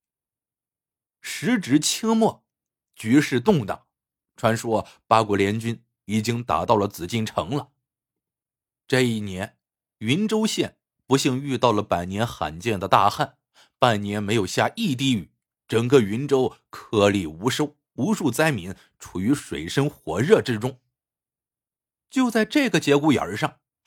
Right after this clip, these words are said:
新任的云州县令林文腾走马上任了。听说他是带着三个如花似玉的姨太太来的。灾民们一听这话，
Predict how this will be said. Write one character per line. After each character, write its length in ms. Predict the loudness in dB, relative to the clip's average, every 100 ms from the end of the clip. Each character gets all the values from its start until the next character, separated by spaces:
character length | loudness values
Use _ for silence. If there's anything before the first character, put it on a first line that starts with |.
| _ -12
新 400 | -6 -2 2 4
任 160 | 4
的 100 | 2
云 240 | 0 0 0
州 140 | 0
县 260 | 0 0 0
令 180 | -4 -8 _ -6
林 260 | -2 2
文 200 | 2 2
腾 340 | 0 -4 -4 -6 _ _
走 220 | -2 0
马 180 | 0 -2
上 240 | 2 2
任 160 | 4 2
了。 220 | 0 -10 _ _ _ _ _ _ _
听 220 | -4 -2
说 400 | 0 0 0 -4 _ _ -20 _
他 220 | -2 -2
是 100 | 0
带 220 | 2 2
着 100 | 0
三 360 | -4 0 2 2
个 200 | -2 -4 -12
如 340 | -14 -6 -6
花 220 | 0 0 0
似 300 | -4 -2 -2
玉 180 | 0
的 80 | -2
姨 240 | -4 -6 -8
太 260 | -2 -2
太 160 | 0 0
来 280 | 0 -2 -4
的。 180 | -8 _ _ _ _ _ _ _ _ _ _ _
灾 240 | -2 0
民 180 | 2 2
们 140 | 2 0
一 120 | -2
听 220 | -2 -2
这 200 | 0 -2
话， 220 | -2 -8